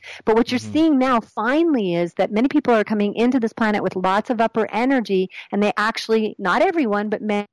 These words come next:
Speaker 1: need to ground, especially the more spiritual types or empathic types. And so, uh, it's very important now for the first time in history that we actually assess our chakras before we do anything chakra-wise.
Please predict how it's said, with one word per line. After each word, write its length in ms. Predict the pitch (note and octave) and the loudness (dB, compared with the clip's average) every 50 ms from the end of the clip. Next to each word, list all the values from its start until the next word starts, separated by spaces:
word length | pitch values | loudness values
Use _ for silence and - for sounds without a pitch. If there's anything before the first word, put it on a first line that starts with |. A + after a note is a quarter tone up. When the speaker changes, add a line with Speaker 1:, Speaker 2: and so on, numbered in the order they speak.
| _ _ _ - G#3+ A3 A#3 A3+ | _ _ _ -8 -4 -2 -2 0
Speaker 1:
need 220 | G#3 F#3+ G3 - | 0 -2 -4 -4
to 100 | - A#3 | -6 -6
ground, 400 | G3+ A3 A#3 B3+ D#4 A3+ F3+ D#3 | -4 -2 0 0 0 0 0 -2
especially 480 | D#3+ - - - - F#3 - - G#3+ F#3+ | -4 -6 -6 -4 -4 -4 -2 -2 -4 -4
the 60 | F#3+ | -2
more 180 | F#3 F#3 - - | -2 -2 -4 -4
spiritual 880 | - - - - A#3 A#3 B3 B3+ A#3 G#3+ F#3+ E3+ - - - D#3+ D#3+ | -6 -12 -12 -6 -2 0 2 2 2 2 2 0 0 -4 -4 -4 -4
types 340 | - - D#3+ D#3 - - - | -4 -2 -2 -2 -2 -2 -2
or 140 | D#3+ D#3+ E3 | -2 0 0
empathic 600 | E3+ E3 D#3 F#3 G3+ G#3 A3+ - - - - - | -2 -2 -4 -4 -2 -2 -2 -4 -6 -8 -8 -8
types. 360 | - - - - - - _ _ - - - - - - - | -10 -10 -10 -10 -12 -14 _ _ -18 -16 -14 -14 -8 -2 0
And 120 | G#3+ G#3 | 0 0
so, 340 | - - A#3+ A3 G#3+ G#3 G#3+ - - - - - _ - | 2 2 2 4 4 4 2 2 -2 -8 -20 -12 _ -2
uh, 60 | G#3+ | 0
it's 160 | G#3+ A3 - - | 0 0 0 2
very 280 | A#3 B3 C#4 E4 E4+ | 2 4 4 4 2
important 420 | D#4+ D4 - - E4 F4+ - B3+ A3 | 0 0 0 0 0 0 0 -2 -2
now 160 | G3+ F#3+ F#3+ | -2 -2 -2
for 120 | - G#3+ | -4 -4
the 80 | F#3+ F#3+ | -6 -6
first 280 | - - A3 A3 - - | -4 -2 -2 -2 -2 -4
time 240 | G#3+ G#3 G3+ F#3 | -6 -4 -4 -4
in 60 | F3 F3 | -6 -6
history 680 | E3+ - D4+ D4+ - - - F#3 E3+ E3+ E3+ - _ - - - - _ _ - | -4 -2 -2 -2 -2 -4 -4 -4 -4 -4 -4 -8 _ -18 -20 -20 -20 _ _ 0
that 160 | A#3+ A#3 A3+ | 2 2 2
we 160 | A#3+ B3 - - - | 2 0 -2 -2 -4
actually 800 | A#3+ C4+ F#4+ A#4 A4+ - - - - G3 F#3 F3+ F#3 G3 A3 A3+ - _ _ _ _ _ _ _ _ _ _ _ _ _ - | -2 -2 0 0 -2 -4 -6 -4 -2 0 2 2 2 2 2 0 -4 _ _ _ _ _ _ _ _ _ _ _ _ _ -4
assess 540 | A3 - - - - - C#4 C4 G#3 G3+ F#3+ _ _ _ _ - C#3 D3+ - - - - - | -4 -4 -4 -6 -4 -2 0 0 0 -2 -4 _ _ _ _ -12 -12 -12 -14 -18 -20 -12 -6
our 120 | - F#3 F#3 | -4 -4 -4
chakras 500 | - - G3+ F#3 F3+ - E3 D#3 D3+ - | -2 -2 -4 -4 -4 -4 -8 -8 -8 -8
before 320 | - E3+ - - F3 E3+ | -10 -8 -4 -2 -2 0
we 100 | E3 D#3+ | 0 -2
do 200 | D#3 - F3+ F3+ - - | 0 2 2 2 0 0
anything 480 | - G3+ G#3 G3 F#3 - - D3+ D#3 D3 | -2 -2 0 0 -2 -2 -4 -6 -6 -6
chakra-wise. 800 | - D#3+ D3 - - C#3+ C#3+ E3 D#3+ - - - - _ - | -6 -6 -6 -6 -4 -4 -2 -2 -2 -2 -4 -6 -10 _ -20